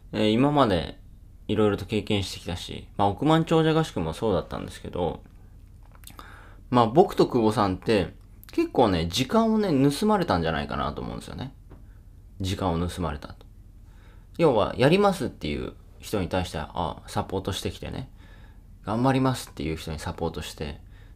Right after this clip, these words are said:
頑張らないっていう、やらないっていうね。やらない、結果やらないけども、続けないんだけど、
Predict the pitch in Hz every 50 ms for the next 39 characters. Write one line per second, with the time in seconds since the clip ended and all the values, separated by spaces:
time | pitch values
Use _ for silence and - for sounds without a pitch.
0 | - - 107 104 98 101 107 104 98 90 - - 76 - - - - - - -
1 | - - 104 101 98 101 95 92 90 85 - - 87 90 - 101 - - - -
2 | - - - - 139 170 196 220 233 240 240 240 233 226 226 226 208 - - -
3 | - - - - - - - - 226 220 220 - 330 226 202 175 185 196 202 214
4 | 220 202 175 - 117 85 82 85 85 82 82 - - 139 156 165 - 180 175 175
5 | 160 120 90 82 76 69 67 76 78 - -